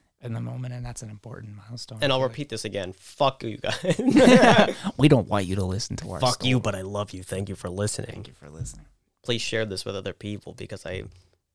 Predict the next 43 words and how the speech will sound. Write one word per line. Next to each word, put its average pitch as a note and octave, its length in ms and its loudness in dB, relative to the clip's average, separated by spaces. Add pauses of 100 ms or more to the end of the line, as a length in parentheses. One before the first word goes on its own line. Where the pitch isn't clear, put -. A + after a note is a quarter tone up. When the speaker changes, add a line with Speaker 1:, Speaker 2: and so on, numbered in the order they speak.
(380)
Speaker 2:
we're A2 160 -8
almost A2 280 -4
at G#2 60 -10
a G2 60 -4
thousand G#2+ 460 -6
overall F#2+ 400 -8
listens. F#2 500 -10 (100)
Speaker 1:
Oh, D#3 120 -8
wow. D#3+ 560 -8 (200)
Speaker 2:
Yeah. F#2 280 -10 (320)
Speaker 1:
That's - 160 -12
a G3+ 40 -6
good, E3 460 -8
that's G3 200 -10
a A#3+ 40 -8
lot G#3+ 140 -8
of B2+ 100 -6
growth D#3 380 -6
in A#2 100 -10
the G#2+ 80 -12
past, G2 360 -18
like. - 160 -20 (500)
Speaker 2:
I E3 100 -6
mean, G3 380 0 (100)
dude, F#3+ 300 2 (380)
for C#3+ 160 -6
people F3 340 -2
that C#3 180 0
don't C3 200 0
have C3 160 -2
any B2 180 0
name A2+ 300 -6
out A2+ 180 -8
there, B2 320 -4 (180)
I'm D#3 120 -6
happy, C3+ 360 -8
man. F#2 340 -14
Speaker 1:
Yeah, C#3+ 160 -10
we're C#3+ 180 -10
going. E3 260 -12
Speaker 2:
I C#3+ 100 -2
like B2+ 300 0
it. - 160 -12